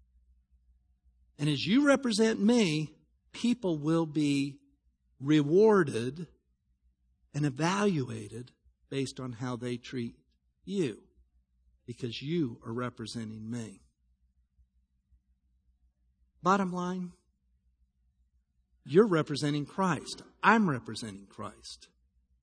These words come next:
In that classroom, in that office, in that home, in that neighborhood, on that soccer team, you're representing Jesus Christ.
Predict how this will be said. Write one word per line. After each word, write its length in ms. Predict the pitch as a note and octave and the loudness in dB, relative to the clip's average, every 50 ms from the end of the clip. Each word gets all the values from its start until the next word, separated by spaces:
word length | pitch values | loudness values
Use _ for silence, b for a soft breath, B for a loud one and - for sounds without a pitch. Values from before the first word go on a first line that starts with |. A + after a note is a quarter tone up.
| _ _ _ _ _ _ _ _ _ _ _ _ _ _ - | _ _ _ _ _ _ _ _ _ _ _ _ _ _ -8
In 120 | C3+ B2+ C3+ | -4 -2 -2
that 200 | B2+ A#2+ A#2+ - | -2 -2 -6 -8
classroom, 720 | - - C#3+ F3 G#3+ A#3 - - - A#3+ A#3 A#3 A#3 C4 | -6 -2 0 0 0 0 -2 -4 -6 -4 -2 -2 -4 -4
in 100 | - - G#2 | -8 -12 -14
that 160 | F#2+ G2+ A2 - _ | -14 -16 -18 -14 _
office, 680 | - E3 G3+ A3+ A3+ A3+ - A3+ A3+ A3 A3 - - - _ _ _ _ _ _ | -4 -2 -2 -2 -2 -2 -2 -2 -2 -2 -4 -6 -10 -12 _ _ _ _ _ _
in 140 | - C3 B2+ | -4 -4 -2
that 200 | B2 A2 G2 F#2 | -2 -4 -6 -10
home, 580 | - - - - F#3+ G3+ A3 G#3+ G#3+ G#3 G3+ F#3 | -12 -10 -4 -2 0 0 0 0 -2 -2 -4 -4
in 120 | E3 A2 | -6 -10
that 240 | G2+ - - - - | -14 -18 -20 -12 -6
neighborhood, 760 | B2+ C#3 F3 G3+ A#3+ - - G3+ E3 G#3+ A3+ A3 A3 G#3+ b b b b b b b _ | -4 -2 -2 -2 -2 -2 -4 -4 -2 0 0 0 -2 -4 b b b b b b b _
on 160 | - C3+ C3 B2+ | -4 -2 -2 -2
that 160 | B2 A#2 - - | -2 -4 -4 -4
soccer 540 | - - - D#3 C#3 F3+ G3+ - - A3 | -4 -2 -2 0 0 -2 -2 -2 -4 -6
team, 460 | G3+ - - A3 G#3+ G#3+ A3 A3+ A3+ A3 - _ _ _ _ _ _ _ _ _ _ _ _ _ _ _ _ - | -4 -2 0 0 0 0 0 -2 -4 -6 -10 _ _ _ _ _ _ _ _ _ _ _ _ _ _ _ _ -6
you're 240 | C#3 D#3+ A#3 D4 | -2 0 0 2
representing 640 | C#4 F#3+ E3+ E3 - F#3+ F3+ F3 D#3+ C3+ C#3+ D#3 F3+ E3+ | 2 2 2 2 0 -2 -2 -2 -2 -2 -2 -4 -4 -6
Jesus 440 | - - A#2+ B2 B2 A#2+ D3+ - | -6 -4 -4 -4 -4 -6 -10 -12
Christ. 720 | - - - A#3+ C#4 C#4+ C4+ - - - - - - - | -12 -8 -6 -4 -2 -2 -4 -6 -8 -12 -14 -14 -14 -18